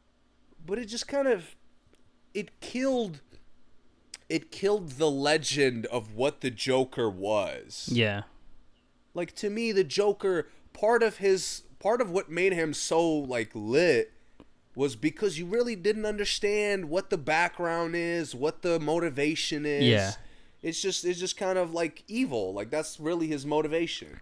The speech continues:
Speaker 2: And the worst part is, well, for me, the movie didn't help explain it at all. <laughs>
Speaker 1: No, it didn't.
Speaker 2: It just made it more confusing, but it, not in a
Speaker 1: Yeah, and
Speaker 2: good
Speaker 1: this
Speaker 2: way.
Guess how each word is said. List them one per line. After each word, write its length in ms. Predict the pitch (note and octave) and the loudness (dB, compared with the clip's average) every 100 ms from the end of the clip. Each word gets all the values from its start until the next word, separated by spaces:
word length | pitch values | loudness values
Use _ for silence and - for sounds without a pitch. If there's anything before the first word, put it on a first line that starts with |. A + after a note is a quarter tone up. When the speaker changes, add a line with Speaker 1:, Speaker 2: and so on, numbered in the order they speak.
| - | 0
Speaker 2:
And 240 | F#3 G3 G3 | 4 6 6
the 80 | |
worst 320 | F3+ A3 B3 - | 10 10 10 10
part 220 | E3+ E3+ | 12 12
is, 480 | A3 F#3+ F3+ - - - - - _ _ _ - | 10 8 4 2 -4 -8 -16 -20 _ _ _ 2
well, 140 | D3+ | 4
for 180 | C#3 D3 | 6 6
me, 400 | F3 A3+ F3+ D#3+ - - - - | 8 8 6 4 0 -8 -16 0
the 80 | E3+ | 6
movie 320 | A3 C4 G#3+ | 8 10 10
didn't 240 | D#3 G3+ F#3 | 10 10 12
help 280 | E3+ G#3+ G3 | 12 12 10
explain 540 | D#3+ - E3 B3 A#3+ | 6 8 12 12 12
it 180 | E3+ G3+ | 10 10
at 180 | F3+ G3 | 10 12
all. 420 | B3 C4+ C3 A#2 D3+ | 12 12 10 8 6
<laughs> 40 | - C#5 A#4 A#4+ - - G#2+ | 8 8 4 -8 -12 -14 -10
Speaker 1:
No, 280 | G#2 G2+ F#2+ | -4 0 0
it 100 | F#2 | 0
didn't. 300 | G2 G2+ F2+ - - F3+ | 0 -2 -4 -10 0 4
Speaker 2:
It 80 | |
just 180 | G#3 A3+ | 8 10
made 240 | A3 A3+ A#3 | 12 12 12
it 100 | A3 | 10
more 240 | A3 A#3+ | 10 10
confusing, 840 | A3+ G#3+ G#3+ B3 C4+ C#3 A#2+ A2+ - - - F3 | 10 6 6 6 8 8 6 2 -4 -14 4 10
but 100 | F#3 | 10
it, 80 | |
not 220 | G3+ G#3+ G3+ | 12 10 8
in 100 | G#3 | 8
a 40 | |
Speaker 1:
Yeah, 40 | F#3+ | 6
and 60 | D#3 | 6
Speaker 2:
good 120 | A3+ | 6
Speaker 1:
this 60 | D#3+ | 8
Speaker 2:
way. 320 | B2 A2 | 8 6